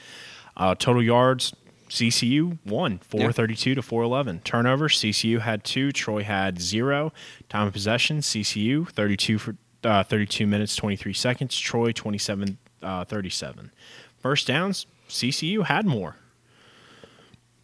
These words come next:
Speaker 1: On third down, um, C C U was four for thirteen, two for four on fourth down.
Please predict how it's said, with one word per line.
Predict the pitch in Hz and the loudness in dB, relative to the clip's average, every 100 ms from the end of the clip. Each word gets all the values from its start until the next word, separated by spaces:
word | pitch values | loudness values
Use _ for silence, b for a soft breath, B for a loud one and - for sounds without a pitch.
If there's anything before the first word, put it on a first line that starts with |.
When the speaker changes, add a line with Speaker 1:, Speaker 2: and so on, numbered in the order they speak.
| _ - - - _ _ - | _ -14 -14 -14 _ _ -6
Speaker 1:
On | 135 131 | -2 -2
third | 123 160 175 165 | -2 0 2 2
down, | 139 143 151 160 156 B B B - | 2 2 2 -2 -4 B B B -6
um, | 110 107 104 | -4 -2 -4
C | 113 - 117 | -4 -2 -2
C | - 117 | -2 -2
U | 117 123 127 | -2 -2 -4
was | 101 104 - | -4 -6 -6
four | - 117 117 | -6 -4 -4
for | 113 | -6
thirteen, | - 117 120 127 139 135 | -6 -6 -4 -4 -4 -6
two | - 113 | -8 -12
for | - | -14
four | 113 107 | -12 -10
on | 98 87 | -10 -12
fourth | - 131 - | -10 -10 -10
down. | 160 160 | -12 -10